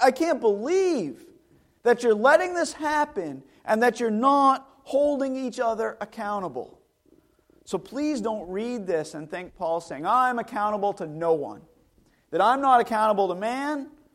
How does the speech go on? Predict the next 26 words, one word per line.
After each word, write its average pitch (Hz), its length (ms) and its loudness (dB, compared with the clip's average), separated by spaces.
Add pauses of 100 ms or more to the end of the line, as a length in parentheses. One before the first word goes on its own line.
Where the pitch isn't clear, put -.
(320)
I'm 302 180 -2
not 285 220 0
even 254 140 0
accountable 233 480 -4
to 220 100 -8
myself, 180 840 -2
to - 80 -14
my 160 120 -6
own 160 160 -8
conscience. 262 880 -8 (800)
God 202 400 4
has 143 500 -4 (340)
cleared 160 380 -2
me. 104 200 -12
God 135 260 -2
has 123 140 -6
vindicated 117 600 -10
me. - 220 -20 (2250)
Yes, 131 220 -2
he 135 160 -6
is 147 160 -4
saying 120 280 -12
God 117 200 -4
has 110 140 -10
cleared 120 280 -6
me, 107 220 -16